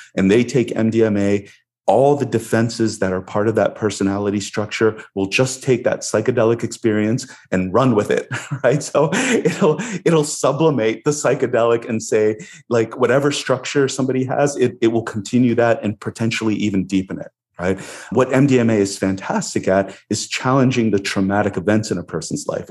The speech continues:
It's not great at challenging the personality that got formed from those traumatic events. And I would say the same thing is true of cannabis. Ketamine, psilocybin, other classic tryptamines,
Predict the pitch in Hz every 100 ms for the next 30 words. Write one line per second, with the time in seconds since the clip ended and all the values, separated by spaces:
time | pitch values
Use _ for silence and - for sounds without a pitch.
0 | - - 113 104 113 101 98 90 - 98
1 | 95 95 98 95 - - 107 - 92 95
2 | 101 87 87 82 85 87 - - 90 90
3 | 92 - - - - 117 104 85 - -
4 | - - - 85 - 78 98 98 101 113
5 | 104 95 110 104 101 98 95 - 107 95
6 | - 95 87 87 - - - - - -
7 | - - - 139 151 135 123 123 120 -
8 | - - 120 127 127 117 107 107 110 107
9 | 107 - - 101 117 113 104 110 110 -
10 | 120 117 117 127 123